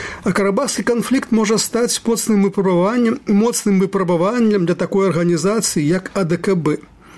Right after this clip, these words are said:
Глядзіце, як адрэагавала Арменія на, здавалася б, невінную заяву М З С Беларусі, нібыта саюзніка Ерэвану.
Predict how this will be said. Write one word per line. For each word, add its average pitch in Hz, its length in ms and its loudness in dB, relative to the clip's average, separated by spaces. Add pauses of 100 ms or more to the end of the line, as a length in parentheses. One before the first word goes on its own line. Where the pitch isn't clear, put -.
Глядзіце, 180 480 0
як 196 240 0
адрэагавала 165 720 0
Арменія 202 600 2
на, 175 120 2
здавалася 165 580 0
б, - 140 -2
невінную 175 580 2
заяву 165 540 0
М 175 180 2
З 156 300 2
С 127 80 -2
Беларусі, 156 720 0
нібыта 170 460 0
саюзніка 175 760 0
Ерэвану. 160 640 0